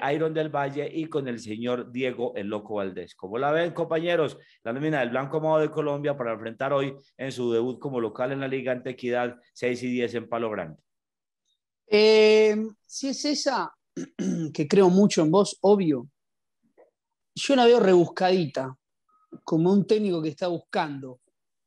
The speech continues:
Speaker 2: Yo, yo, eh, me gustaría que ya empiece a jugar Nahuel Gallardo, me parece que podría ser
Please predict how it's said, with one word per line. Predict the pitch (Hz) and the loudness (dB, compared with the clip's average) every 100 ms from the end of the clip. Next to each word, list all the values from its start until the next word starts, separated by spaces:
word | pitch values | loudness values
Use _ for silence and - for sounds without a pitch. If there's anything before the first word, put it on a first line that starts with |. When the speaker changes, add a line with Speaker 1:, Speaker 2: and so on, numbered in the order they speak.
| _ _ _ _ _ _ _ _ | _ _ _ _ _ _ _ _
Speaker 2:
Yo, | - - 208 160 117 - _ | -10 0 2 2 0 -18 _
yo, | 135 160 139 120 _ _ _ | -8 -6 -6 -10 _ _ _
eh, | - 151 147 147 147 147 147 143 143 143 139 _ _ _ _ _ _ | -8 -4 -2 0 0 0 -2 -2 -2 -6 -10 _ _ _ _ _ _
me | 170 165 | 0 0
gustaría | 156 185 220 | 2 4 6
que | 180 | 4
ya | 185 | 2
empiece | 185 175 | 2 0
a | |
jugar | 156 185 | 0 2
Nahuel | 180 170 180 | 2 2 2
Gallardo, | 165 156 208 185 | 0 0 -2 -2
me | 151 | -6
parece | 156 165 175 | -6 -6 -6
que | 156 | -6
podría | - 156 170 | -2 0 0
ser | 160 170 170 | 2 0 0